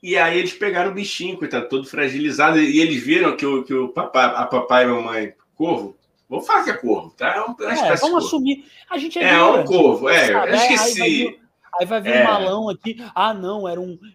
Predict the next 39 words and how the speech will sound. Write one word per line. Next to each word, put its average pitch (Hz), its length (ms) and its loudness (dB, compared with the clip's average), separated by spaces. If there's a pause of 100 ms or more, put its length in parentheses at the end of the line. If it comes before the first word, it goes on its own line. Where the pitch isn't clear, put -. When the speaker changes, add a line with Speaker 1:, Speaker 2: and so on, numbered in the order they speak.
(100)
Speaker 2:
Pterodáctilus 196 1400 -6
Speaker 1:
É 147 120 2
o 165 160 2
pega 185 280 4
não 170 80 2
sei 175 160 0
o 143 40 -2
Speaker 2:
terceiro." - 20 -6
Speaker 1:
quê, 147 160 2
cara, 113 340 0
pega 160 260 2
não 170 60 0
sei 147 160 -4
o - 40 -12
quê. 98 160 -6
Mas 165 220 2
o 165 60 -2
nome 202 140 4
do 208 60 -4
Speaker 2:
Ah. - 20 -6
Speaker 1:
pássaro 185 300 4
é - 40 4
Peg, 120 420 2
eles 127 180 0
deram 160 260 2
o - 20 0
nome, 165 200 2
aí 196 440 4
viram 196 240 4
a 190 40 2
Peg, 143 420 0
Speaker 2:
É. 160 120 -14 (240)
Speaker 1:
caída 135 400 0
lá, 135 220 2
"Porra, 180 360 -4
vamos 202 240 -8
cuidar 185 380 -4
e 175 40 -8
tal." 156 440 -6